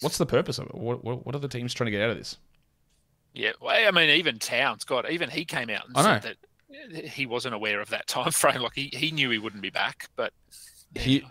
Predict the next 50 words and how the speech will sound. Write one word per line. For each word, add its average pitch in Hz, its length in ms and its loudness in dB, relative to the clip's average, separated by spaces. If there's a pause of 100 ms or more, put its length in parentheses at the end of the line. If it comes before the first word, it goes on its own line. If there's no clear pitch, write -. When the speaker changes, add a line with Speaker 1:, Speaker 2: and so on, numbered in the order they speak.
(140)
Speaker 1:
here 160 240 6
is 143 140 6
the 127 80 4
last 123 420 4
question 117 420 2
for 95 280 0
us, - 240 -2 (120)
Kingy. 104 360 -4 (400)
I've 120 240 8
spoken 101 340 2
about 92 180 0
this, 98 140 -4
but 117 140 -6
we're 120 100 -2
gonna 110 100 2
get 98 140 0
your 98 220 -2
thoughts 95 280 -6
on 101 80 -4
it. 110 60 -8
Michael 113 440 -2
Balfour 101 500 -2
says, 92 240 -4
"Did 110 180 -6
you 147 100 0
guys 151 260 2
already 113 260 2
talk 98 260 -2
about 104 220 2
Westbrook?" 139 480 0
No, 113 240 0 (400)
I 101 100 0
did. 92 220 -8
We 98 80 -4
did 101 100 -4
not 143 140 0
talk 101 180 0
about 90 140 -2
Westbrook 92 320 -6
in 90 80 -4
this 95 80 -2
show. - 180 0
I 110 100 4
talked 104 280 -4
about 92 160 -2
him 92 100 -6
yesterday, 82 320 -4
but - 100 -8
it's - 120 -10
Kingy's 185 400 -4